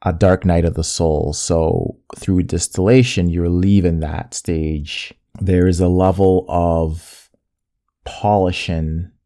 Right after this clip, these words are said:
re-, refinement that has been done in the fermentation process and within the distillation.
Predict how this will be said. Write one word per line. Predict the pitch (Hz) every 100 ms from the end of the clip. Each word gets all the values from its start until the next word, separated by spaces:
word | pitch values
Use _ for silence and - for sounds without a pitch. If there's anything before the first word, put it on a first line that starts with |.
| _ _
re-, | 87 95 -
refinement | 95 80 101 95 98 87 80 - -
that | 85
has | 87 80
been | 87 85
done | 98 101 87
in | -
the | 82
fermentation | - 85 85 82 98 104 - 87
process | 80 80 78 - 76 73 82 - - - _ _ _ _ _ _ _
and | - 85 82 82 82 - -
within | 92 85 90 87
the | 85
distillation. | 80 85 - 92 90 131 131 76 67